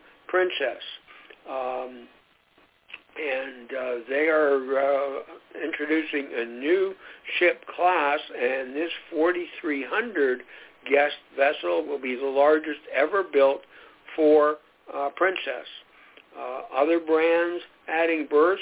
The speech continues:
in the new year include, uh, Virgin Voyages with a two thousand seven hundred and seventy guest Brilliant Lady, Silver Sea Cruises, seven hundred and twenty-eight guest Silver Ray,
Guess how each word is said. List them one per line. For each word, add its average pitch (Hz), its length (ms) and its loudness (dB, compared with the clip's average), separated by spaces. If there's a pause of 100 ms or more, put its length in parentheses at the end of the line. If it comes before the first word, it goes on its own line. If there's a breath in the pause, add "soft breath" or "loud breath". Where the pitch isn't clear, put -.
(120)
in 135 160 -10
the 131 60 -12
new 143 280 -4
year 170 520 0 (400 loud breath)
include, 131 640 0 (200)
uh, 127 120 2 (100)
Virgin 156 460 2
Voyages 175 720 2
with 135 160 -6
a 123 140 -6 (240)
two 175 180 -4
thousand 160 520 0
seven 151 260 -4
hundred 143 320 -6
and 131 200 -14
seventy 160 480 -4
guest 165 240 0 (480 loud breath)
Brilliant 160 520 2
Lady, 160 500 -2 (520 loud breath)
Silver 156 380 2 (140)
Sea 170 260 -2
Cruises, 180 560 -4 (520 soft breath)
seven 147 300 -2
hundred 147 280 -4
and 143 180 -8
twenty-eight 147 500 -2
guest 160 260 2 (180)
Silver 147 420 2
Ray, 165 440 2